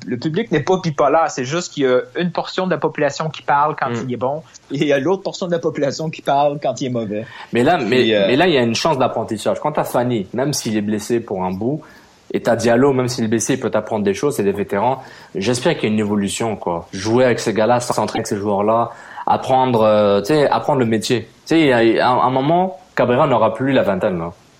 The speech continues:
Speaker 2: Il va être plus proche de trente que de vingt-cinq. Donc,
Speaker 1: Mm.
Speaker 2: j'espère qu'il va évoluer. Puis, moi, je trouve pas, moi, ça me dérange pas, je le vois avec l'Impact pour un autre cinq ans. Ça me dérange pas, parce que je trouve que c'est une sorte de valeur sûre qui est pas nécessairement wow,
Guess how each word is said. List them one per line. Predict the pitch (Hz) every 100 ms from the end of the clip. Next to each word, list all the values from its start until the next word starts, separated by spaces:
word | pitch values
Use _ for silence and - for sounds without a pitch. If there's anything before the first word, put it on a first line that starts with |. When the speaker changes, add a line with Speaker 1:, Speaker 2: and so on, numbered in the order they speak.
| _ _ _
Speaker 2:
Il | -
va | 113
être | -
plus | 131
proche | 160
de | 123
trente | 120 - 147 -
que |
de | 98
vingt-cinq. | 95 95 101 87 - - - - -
Donc, | 104 -
Speaker 1:
Mm. | 117 107
Speaker 2:
j'espère | 107 123 151 147
qu'il | 131
va | 110 113
évoluer. | 113 107 110 135
Puis, | - 104 92 - - -
moi, | 139
je | 143
trouve | 143 131
pas, | 180 -
moi, | 135 180
ça | 180
me | 131
dérange | 131 156
pas, | 156
je |
le | 123
vois | 123
avec | 131 113
l'Impact | 107 135
pour | 107
un | 104
autre | 107
cinq | - 107
ans. | 156
Ça | - 101
me |
dérange | 101 101 -
pas, | 135
parce | 107
que | -
je | 120
trouve | 165 170
que |
c'est | - 127 131 131 - -
une | 113
sorte | 107 131
de | 117
valeur | 104 117 131 131
sûre | - - 131 147 175 165 - - - - - _ -
qui | 117
est |
pas | 107 139
nécessairement | 143 127 127 127
wow, | 113 117 143 180 185